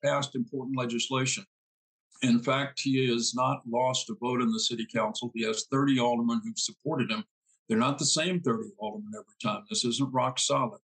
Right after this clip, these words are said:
but he does have support. The only issue on which, uh, there was almost a lost vote was a censure of his, uh, floor leader at the time. And that really wasn't Brandon's fault, and it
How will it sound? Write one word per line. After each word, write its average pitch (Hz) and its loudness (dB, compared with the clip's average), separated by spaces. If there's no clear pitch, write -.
but 113 -6
he 113 -4
does 120 0
have 120 0
support. - -2
The 123 4
only 131 4
issue 131 0
on 120 2
which, 123 -2
uh, 107 2
there 117 0
was 117 2
almost 127 2
a 123 -4
lost 117 0
vote 120 2
was 113 -2
a 113 -4
censure 123 0
of 113 0
his, 113 0
uh, 107 0
floor 131 0
leader 117 2
at 110 -6
the 117 -10
time. 113 -2
And 107 4
that 117 2
really 120 2
wasn't 113 -2
Brandon's 117 0
fault, 110 -2
and 104 -6
it 110 -12